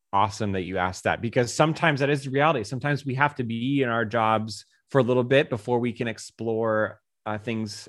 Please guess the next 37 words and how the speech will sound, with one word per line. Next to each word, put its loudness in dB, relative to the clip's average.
outside, -2
or 2
before 0
we -2
get, -6
get -4
that 0
opportunity. -4
So 6
the, 2
the 4
first 4
is 6
looking 0
at -2
your -6
financial -2
situation. -4
So 4
is 2
it 4
something -2
that -6
you -4
can, -10
could, -4
can 2
you 4
aff-, -2
can -2
you 2
afford 2
to 0
quit? 0
Maybe -6
you -4
can, -6